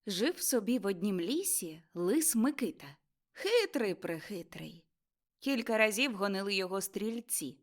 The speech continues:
травили його псами, заставляли на нього заліза. Залізо — це пастка. Або підкидали йому отруєного м'яса. Нічим не могли йому доїхати кінця. Лис Микита кпив.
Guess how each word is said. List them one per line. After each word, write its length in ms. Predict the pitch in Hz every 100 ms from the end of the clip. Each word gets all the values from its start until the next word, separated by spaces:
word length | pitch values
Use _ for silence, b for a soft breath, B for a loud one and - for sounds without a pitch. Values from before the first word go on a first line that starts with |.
| _ _
травили 420 | - 196 185 180
його 280 | 175 175 175
псами, 840 | 175 - - 170 180 202 185 160 165 _ _
заставляли 680 | 202 220 - 220 233 247 247
на 120 | 262
нього 320 | 262 262 277
заліза. 760 | 254 320 339 320 202 147 135 156 _ _ _ _ -
Залізо — 560 | 202 185 165 269 269
це 220 | - 196
пастка. 560 | 202 151 - - - - _ _ _ _ _ -
Або 300 | 262 233 339
підкидали 600 | 320 233 233 214 285 254
йому 280 | 190 214
отруєного 600 | 285 - 185 202 220 262
м'яса. 580 | 349 262 202 180 - 185 185 _ -
Нічим 540 | 196 381 - 311 202
не 100 | 180
могли 340 | 180 180 277
йому 320 | 302 196 202 226
доїхати 540 | 180 175 185 175 175
кінця. 560 | 151 196 185 - 151 - _ _ _ _ -
Лис 280 | 381 415 403
Микита 420 | 330 320 403 392
кпив. 560 | - - 202 151 -